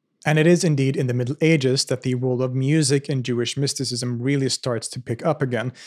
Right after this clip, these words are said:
because after the destruction of the temple in Jerusalem in the year seventy A D, there isn't all that much in terms of references to music being used, uh, in, in a, you know, mystical sense in that way.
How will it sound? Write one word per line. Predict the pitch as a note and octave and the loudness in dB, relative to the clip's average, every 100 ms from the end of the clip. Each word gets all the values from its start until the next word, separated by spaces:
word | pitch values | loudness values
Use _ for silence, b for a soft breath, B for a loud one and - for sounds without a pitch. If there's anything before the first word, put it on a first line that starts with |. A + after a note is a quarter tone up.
| B _ | B _
because | C#3 C#3+ C3+ - | 2 2 2 2
after | D3+ E3 - D#3 | 4 2 0 0
the | C#3 | 2
destruction | C3 - - E3+ F3 - D#3 | 0 -4 0 0 2 -2 0
of | D3+ C3+ B2 | 2 0 0
the | B2 | -4
temple | - D3+ D#3+ D3 | 0 0 2 2
in | C3+ | 2
Jerusalem | B2 A#2+ C#3 - B2 C3 | 0 2 0 0 -2 -2
in | B2 | -2
the | A#2+ | -2
year | A#2 G#2+ | -2 0
seventy | - - C3+ B2 A#2 B2 - | -2 0 0 0 -2 -4 -2
A | B2 | -2
D, | A#2 D#3+ D#3+ D3+ B B B | 0 2 2 0 B B B
there | D3+ E3+ | 0 4
isn't | E3+ D#3+ - | 6 4 0
all | D3+ C#3+ C#3+ C3+ | 2 4 6 2
that | B2 B2 C3+ | 0 -2 0
much | C3 D#3 C#3+ - | 0 2 0 -2
in | B2+ | -6
terms | B2+ A#2+ | -6 -4
of | B2 B2 | -4 -2
references | C3 A#2+ B2+ A#2+ A#2 A2+ - | -2 -2 -6 -6 -6 -6 -6
to | A#2 A2+ b b b | -8 -8 b b b
music | B2+ C3 A2+ A#2+ - | -2 0 0 -4 -2
being | A#2+ A#2 A2+ | -2 -2 -2
used, | B2 D3 D#3+ - - b b b D3+ | 0 2 2 0 -6 b b b -12
uh, | C3+ C#3+ - | -10 -10 -10
in, | - B2+ B2 | -6 -6 -4
in | A#2+ | -4
a, | A2+ | -4
you | A2+ D3 C3+ - - | -6 -8 -12 -16 -12
know, | B2 | -10
mystical | A#2 A#2 B2 - C3 - A#2+ | -6 -4 -4 -4 -6 -4 -4
sense | - D3+ B2+ B2+ | -2 -2 -2 -4
in | B2 | -4
that | A2+ D#3 | -6 -6
way. | D3+ D3 | -8 -10